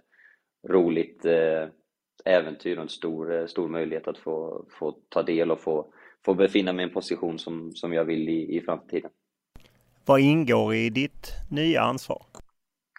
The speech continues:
Speaker 1: Ja, men det är väl, eh, såna här saker som, som mer planering kring, eh, kring träningsupplägg, upplägg, eh, i månadsvis och, och matchplanering och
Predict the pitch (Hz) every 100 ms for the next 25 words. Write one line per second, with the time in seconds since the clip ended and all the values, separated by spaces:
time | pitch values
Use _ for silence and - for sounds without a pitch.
0 | _ _ - - - _ - - - -
1 | 98 113 113 104 98 87 78 123 135 127
2 | 135 135 120 135 131 127 120 117 120 113
3 | - 113 117 113 110 110 107 113 107 107
4 | 107 101 98 95 - 95 92 101 98 90
5 | 92 90 92 _ - - - 92 - 98
6 | 92 85 98 92 90 87 85 82 82 80
7 | 78 73 78 82 82 87 90 90 82 -
8 | 90 92 90 - - 85 82 78 82 80
9 | 85 87 - - 87 90 90 90 87 85
10 | 85 82